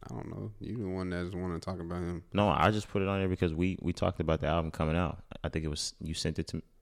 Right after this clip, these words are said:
Speaker 2: to us.
Speaker 1: Man, you the one that brought him up first, remember?
Speaker 2: Don't, don't blame it on me.
Speaker 1: <laughs> Nah, you brought bro up first.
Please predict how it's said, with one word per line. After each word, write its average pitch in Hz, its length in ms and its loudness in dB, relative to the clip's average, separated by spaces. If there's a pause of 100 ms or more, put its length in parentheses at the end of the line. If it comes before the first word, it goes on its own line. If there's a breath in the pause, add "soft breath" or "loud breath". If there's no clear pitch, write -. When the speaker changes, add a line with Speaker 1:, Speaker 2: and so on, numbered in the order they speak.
(120)
Speaker 2:
to - 120 0
us. - 220 -2 (1600)
Speaker 1:
Man, 85 240 -6
you 117 120 -4
the 139 80 -4
one 95 140 0
that 90 120 -2
brought 92 200 -2
him 90 140 -2
up 87 140 -4
first, 104 480 -6
remember? 98 320 -6 (240)
Speaker 2:
Don't, 95 300 -2
don't 101 160 -2
blame 123 200 0
it 101 40 2
on 85 180 6
me. - 540 8
Speaker 1:
<laughs> - 20 6
Nah, 98 160 4
you 104 180 2
brought 95 280 2
bro 87 300 0
up 85 80 -6
first. 87 340 -4